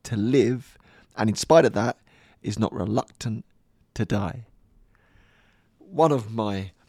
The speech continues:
on the face of it, morbid quotes, but they're not. And really the whole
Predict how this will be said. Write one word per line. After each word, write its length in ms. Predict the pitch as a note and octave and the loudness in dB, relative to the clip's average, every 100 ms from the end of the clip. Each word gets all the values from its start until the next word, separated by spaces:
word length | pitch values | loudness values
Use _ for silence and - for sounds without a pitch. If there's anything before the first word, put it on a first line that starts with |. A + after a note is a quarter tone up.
| _ - | _ 0
on 160 | E3 | 2
the 80 | C3+ | 0
face 300 | - A2+ A2 | 0 -2 -2
of 100 | - | -6
it, 140 | G2+ A2+ | -8 -4
morbid 340 | A2 G#2 G#2 | -4 -4 -2
quotes, 300 | - C#3+ - | 2 2 0
but 160 | - B2+ | -10 -12
they're 120 | C3+ | -10
not. 440 | D3 C#3+ A2 - | -6 -4 -4 -8
And 340 | D3 A#2+ A2+ G#2+ | -14 -12 -12 -8
really 240 | B2+ B2+ A#2 | -4 -2 -2
the 220 | A2+ A2 | -2 -4
whole 360 | B2+ A#2 G#2+ | -2 -4 -4